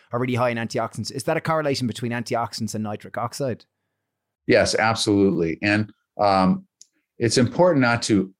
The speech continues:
Speaker 2: overemphasize nitric oxide to the exclusion of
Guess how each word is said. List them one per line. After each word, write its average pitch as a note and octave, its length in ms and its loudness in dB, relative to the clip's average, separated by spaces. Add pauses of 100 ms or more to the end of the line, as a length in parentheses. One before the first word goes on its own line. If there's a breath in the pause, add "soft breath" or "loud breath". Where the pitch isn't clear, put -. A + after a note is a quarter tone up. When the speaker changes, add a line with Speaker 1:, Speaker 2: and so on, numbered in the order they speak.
Speaker 2:
overemphasize G#2+ 960 4
nitric F#2+ 380 0
oxide F#2+ 560 2
to C#3+ 320 4
the A2+ 160 4
exclusion G#2+ 1080 0 (340 soft breath)
of G#2+ 280 4